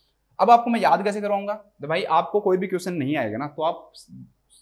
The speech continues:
स-, सबसे पहले अपने state के सबसे बड़े आदमी के पास पहुंच जाओ। वो कौन है आपका? सीएम। और सीएम भी नहीं हल करे तो पीएम के पास पहुंच जाओ, तो सीएम, पीएम, Cerebrum, फिर मिड ब्रेन, pons और medulla oblongata। वैसे याद करने की जरूरत होनी नहीं चाहिए, but चलो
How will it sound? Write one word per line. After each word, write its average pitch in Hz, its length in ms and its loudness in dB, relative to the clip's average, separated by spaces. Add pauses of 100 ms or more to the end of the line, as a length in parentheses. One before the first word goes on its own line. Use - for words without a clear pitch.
(180)
स-, - 300 -20
सबसे 190 160 -8
पहले 202 200 -2
अपने 202 160 -6
state 175 320 -8
के 202 60 -10
सबसे 196 220 -10
बड़े 160 140 -4
आदमी 131 220 -4
के 135 60 -10
पास 120 220 -6
पहुंच 92 180 -12
जाओ। 92 160 -14 (840)
वो 175 100 0
कौन 190 160 2
है 175 40 2
आपका? 120 180 0
सीएम। 143 380 -8 (920)
और - 60 -14
सीएम 202 380 -10
भी 226 60 -4
नहीं 208 180 -6
हल 196 100 -4
करे 190 160 -6
तो 160 80 -14
पीएम 165 320 -8
के 208 60 -10
पास 185 220 -6
पहुंच 151 180 -8
जाओ, 139 120 -12 (380)
तो 123 60 -16
सीएम, 170 460 -12
पीएम, - 540 -18 (600)
Cerebrum, 180 540 -6
फिर 180 160 -8
मिड 139 320 -6
ब्रेन, 208 220 -8
pons 185 340 -8
और 160 60 -10
medulla 127 280 -6
oblongata। 101 440 -12 (320)
वैसे 165 160 -10
याद 156 300 0
करने 165 160 -6
की 156 60 -10
जरूरत 156 200 -10
होनी 135 180 -4
नहीं 151 120 -6
चाहिए, 139 200 -10
but 151 120 -8 (260)
चलो 156 340 -8